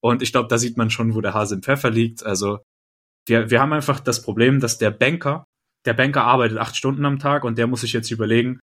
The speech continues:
was für Kreditverträge verkaufe ich denn, weil da kriege ich ja meine Prämien für.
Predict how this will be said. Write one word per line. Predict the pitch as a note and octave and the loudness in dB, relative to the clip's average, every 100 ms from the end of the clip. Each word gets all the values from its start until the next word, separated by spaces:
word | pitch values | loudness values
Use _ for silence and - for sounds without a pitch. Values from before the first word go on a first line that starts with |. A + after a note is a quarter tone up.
| _ _ _ _ | _ _ _ _
was | A#2 A#2 | 0 0
für | B2+ | -2
Kreditverträge | - A#2 B2 A#2 A2+ A2+ A2+ | 0 -2 -2 -2 2 2 2
verkaufe | G#2+ - A2 G#2 | -2 0 0 0
ich | - | -4
denn, | F#2+ | -4
weil | F#2+ | -2
da | G2 | -2
kriege | G2 A2 | -2 -4
ich | G2+ | -4
ja | G#2 | -4
meine | G2 G2 | -4 -6
Prämien | - G#2+ G#2 F#2 | -2 0 0 -4
für. | F#2+ F#2 | -8 -10